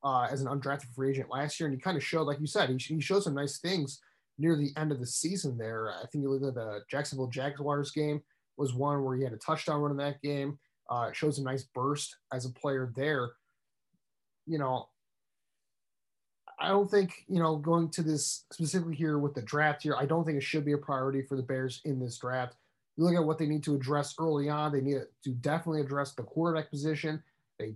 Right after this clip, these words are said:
definitely need to get an offensive tackle in this draft class at some point.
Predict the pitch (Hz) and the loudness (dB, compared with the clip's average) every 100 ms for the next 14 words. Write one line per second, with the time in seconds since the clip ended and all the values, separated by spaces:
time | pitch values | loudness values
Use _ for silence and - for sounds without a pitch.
0 | - 143 147 156 156 143 139 135 147 143 | -2 0 2 0 0 0 0 0 0 -2
1 | - - 131 143 147 143 135 143 139 139 | -6 -4 -4 -2 -2 -2 -4 -2 -4 -4
2 | - 139 143 131 143 143 143 143 143 | -2 -2 -2 -4 -4 -4 -4 -2 -2